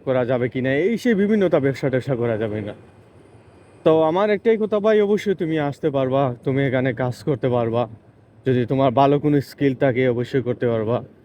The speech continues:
তিন হাজার, চার হাজার এরকম বেতন পাইতেই পারো, যদি ভালো স্কিল থাকে। আর যদি ভালো স্কিল না থাকে, তাইলে তো আর বুঝতেই পারতেছো কাতারে যে অবস্থাটা। এখানে তুমি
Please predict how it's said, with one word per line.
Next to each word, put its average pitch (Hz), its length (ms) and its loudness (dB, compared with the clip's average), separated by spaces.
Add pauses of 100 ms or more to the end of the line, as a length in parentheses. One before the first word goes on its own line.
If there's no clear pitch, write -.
(260)
তিন 135 160 4
হাজার, 127 280 2
চার 120 240 -2
হাজার 123 280 0
এরকম 123 380 0
বেতন 123 360 -2 (100)
পাইতেই 151 360 0
পারো, 113 280 -2 (460)
যদি 123 200 2
ভালো 123 360 4
স্কিল 123 320 -2
থাকে। 113 380 -4 (300)
আর 113 200 -2
যদি 117 220 -2
ভালো 131 320 2
স্কিল 143 260 -6
না 127 220 0
থাকে, 131 280 2
তাইলে 120 300 0
তো 127 140 0
আর 127 60 2
বুঝতেই 120 380 0
পারতেছো 117 500 0 (540)
কাতারে 123 460 2 (460)
যে 139 80 2
অবস্থাটা। 127 680 2 (680)
এখানে 156 320 6
তুমি 165 380 2